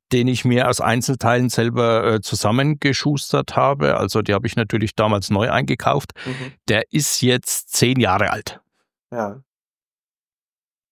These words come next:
Speaker 1: Und das ist mein zweiter Rechner, den ich auf diese Art und Weise mir zusammengebaut habe, der dann komplett mit Linux läuft.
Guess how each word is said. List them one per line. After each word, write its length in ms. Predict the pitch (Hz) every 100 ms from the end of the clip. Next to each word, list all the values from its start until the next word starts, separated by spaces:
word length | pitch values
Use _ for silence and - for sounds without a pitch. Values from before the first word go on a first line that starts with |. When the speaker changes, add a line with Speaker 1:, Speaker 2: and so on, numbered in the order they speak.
| _ _ _ _ _
Speaker 1:
Und 240 | 113 117
das 80 | 113
ist 80 | 117
mein 240 | 113 120
zweiter 560 | - 95 95 143 180 190
Rechner, 720 | - 135 147 - 170 175 180 175
den 260 | 143 143
ich 120 | 139
auf 120 | 117 -
diese 280 | 131 -
Art 140 | 123 131
und 180 | 123 -
Weise 380 | 98 117 -
mir 200 | 127 127
zusammengebaut 840 | - 117 98 117 143 139 123 135 -
habe, 320 | 127 127 123
der 160 | 110 104
dann 440 | 110 104 98 - -
komplett 380 | 113 123 107
mit 160 | 113 104
Linux 340 | 117 139 143
läuft. 420 | 156 151 165 -